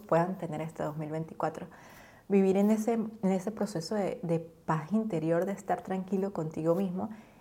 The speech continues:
y de saber que vamos a tener esos picos, esos picos de felicidad y esas bajadas también no tan buenas, pero que son parte de la vida,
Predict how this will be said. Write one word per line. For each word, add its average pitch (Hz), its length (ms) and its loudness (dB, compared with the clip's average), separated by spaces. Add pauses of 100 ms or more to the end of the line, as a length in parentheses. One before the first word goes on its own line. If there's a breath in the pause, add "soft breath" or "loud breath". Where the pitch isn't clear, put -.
(140 loud breath)
y 277 100 8
de 254 120 10
saber 233 440 2
que 285 100 -2
vamos 302 200 0
a 302 40 -4
tener 190 220 -4
esos 233 240 -6
picos, 220 420 -4
esos 247 200 -4
picos 302 300 -4
de 285 60 -2
felicidad 180 640 -2 (420 loud breath)
y 220 140 4
esas 233 300 0
bajadas 190 480 -2
también 185 440 0
no 254 160 2
tan 262 300 -4
buenas, 262 420 -4
pero 185 420 2 (920)
que 220 100 0
son 196 200 0
parte 208 260 0
de 220 80 2
la 175 140 -2
vida, 233 240 0